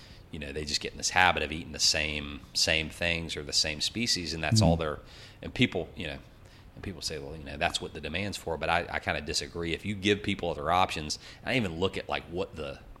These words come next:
Speaker 1: you know, what the supply chain looks like now, what, what Locals is selling at all these farmers markets. I mean, they're selling stuff that you probably couldn't have given away ten years <laughs> ago, to be honest. So, I, th-, I mean,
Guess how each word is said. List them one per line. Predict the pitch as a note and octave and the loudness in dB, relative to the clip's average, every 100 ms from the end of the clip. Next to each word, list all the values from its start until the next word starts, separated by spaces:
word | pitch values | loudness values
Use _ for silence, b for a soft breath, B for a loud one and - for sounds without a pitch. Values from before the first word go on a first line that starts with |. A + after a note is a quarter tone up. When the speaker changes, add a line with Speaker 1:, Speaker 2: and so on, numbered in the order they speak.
| - b b b | -20 b b b
Speaker 1:
you | - | -10
know, | D2+ | -6
what | D2 F#2+ - | -4 -6 -2
the | |
supply | - - - F2+ F#2+ | -2 -2 -2 2 4
chain | G#2+ F2+ D2+ | 4 2 0
looks | D#2 - D2 | -4 -6 -6
like | C#2 - | -8 -6
now, | G#2 F2+ | -4 -2
what, | D#2 E2 - - | -4 -6 -10 -10
what | - F#2 | -4 -4
Locals | D2+ E2 D3 - E2 E2+ | -2 2 2 2 -4 0
is | D#2+ | 2
selling | - F2 D#2+ C#2+ | 2 2 0 -4
at | C#2 - b b - | -8 -16 b b -2
all | A2 | -2
these | F2 D2 | 0 -2
farmers | - F#2+ G2 F#2+ D#2 | -4 -2 -2 -2 -4
markets. | E2+ F2 G2 C#2+ - | 0 2 2 -2 -4
I | |
mean, | D2+ D#2 | -4 -2
they're | A2 | 0
selling | - F#2+ D2+ | 2 2 0
stuff | - E2 D#2+ | 0 -2 -4
that | D#2 D2 b b b b b - | -6 -10 b b b b b -20
you | - | -18
probably | - A2 F2+ | -4 -2 -2
couldn't | - | -4
have | C#2 C#2+ | -8 -8
given | E2 G#2 | -6 -4
away | D2 C#2 | -6 -8
ten | C#2 - D2 | -10 -10 -10
years | E2 - | 0 0
<laughs> | - | 0
ago, | - E3+ | 2 2
to | B2+ | 4
be | F2 E2+ | 0 0
honest. | E2 F#2+ - - - B B - | 2 0 0 -4 -4 B B -6
So, | - D#2+ | 0 2
I, | E2 | 0
th-, | - | 0
I | |
mean, | F2 | -2